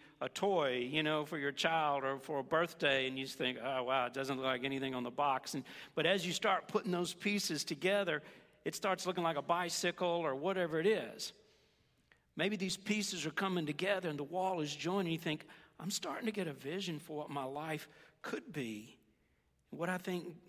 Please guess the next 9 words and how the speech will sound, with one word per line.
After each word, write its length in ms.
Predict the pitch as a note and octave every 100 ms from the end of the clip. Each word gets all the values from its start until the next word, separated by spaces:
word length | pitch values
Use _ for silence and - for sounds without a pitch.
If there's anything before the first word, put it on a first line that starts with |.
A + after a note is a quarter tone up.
| B3+ F3
God 240 | E3+ F3
wants 440 | E3+ G3 C#4+ C4+
it 140 | D3 -
to 100 | -
be." 360 | - A2 A2 - _ _ _ _ _ _ _ _ _ _ _ _ _ _ _ _ _ _ _ _ _ _ _ _
And 140 | - C#3+
then 260 | F#3 G3
comes 420 | F#3+ F3+ D3 C#3 G#3 D#4 -
discouragement 1000 | A2+ - - - D3 F3+ G3 - G#3+